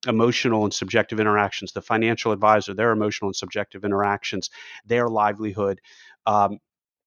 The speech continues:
consultants, the S E C, compliance, Morningstar. In the United States, Morningstar is a member of the chain of <laughs> finance. Maybe not on the institutional side, but it absolutely is on the thing. So you have a,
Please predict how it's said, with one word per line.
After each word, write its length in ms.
consultants, 580
the 160
S 180
E 80
C, 320
compliance, 720
Morningstar. 640
In 120
the 60
United 340
States, 340
Morningstar 560
is 100
a 60
member 340
of 120
the 80
chain 300
of 60
<laughs> 120
finance. 600
Maybe 180
not 180
on 120
the 100
institutional 640
side, 340
but 80
it 80
absolutely 480
is 100
on 120
the 100
thing. 140
So 140
you 100
have 300
a, 180